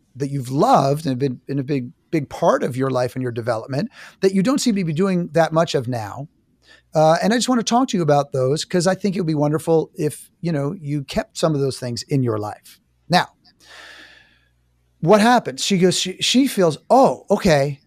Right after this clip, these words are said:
I'm safe 'cause they're not gonna take, they're not gonna take away the thing that I really, really want.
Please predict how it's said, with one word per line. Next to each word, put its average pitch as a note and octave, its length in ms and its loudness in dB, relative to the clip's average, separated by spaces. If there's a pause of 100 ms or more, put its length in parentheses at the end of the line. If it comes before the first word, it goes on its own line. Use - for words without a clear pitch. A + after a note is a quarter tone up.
I'm F#3 140 4
safe E3+ 300 2
'cause D3 140 -2
they're D#3 80 4
not F#3 160 4
gonna F#3 120 0
take, G3+ 360 2 (480)
they're E3 200 0
not G#3 160 2
gonna A3 120 2
take A#3+ 300 0
away F#3 240 4
the D3+ 120 -2
thing C#3+ 640 0 (440)
that D3 160 4
I D3 60 4
really, E3 340 4
really D3 280 2
want. B2 540 -2